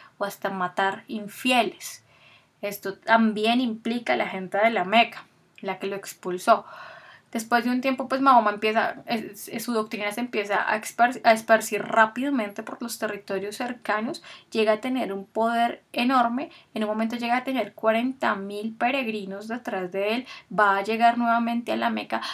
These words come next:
va a reclamar lo que es suyo, y algo muy importante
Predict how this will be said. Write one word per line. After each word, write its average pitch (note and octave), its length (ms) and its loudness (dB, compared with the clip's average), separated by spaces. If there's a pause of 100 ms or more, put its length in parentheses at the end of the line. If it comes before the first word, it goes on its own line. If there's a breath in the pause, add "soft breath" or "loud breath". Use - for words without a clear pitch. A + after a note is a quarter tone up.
(220 loud breath)
va G3+ 220 8
a - 20 4
reclamar G#3+ 720 0
lo A#3+ 160 -4
que A3 240 0
es A3 100 -4
suyo, A3+ 440 -6 (1300 loud breath)
y B3+ 180 4
algo G#3+ 300 6
muy A#3+ 100 4
importante B3 640 2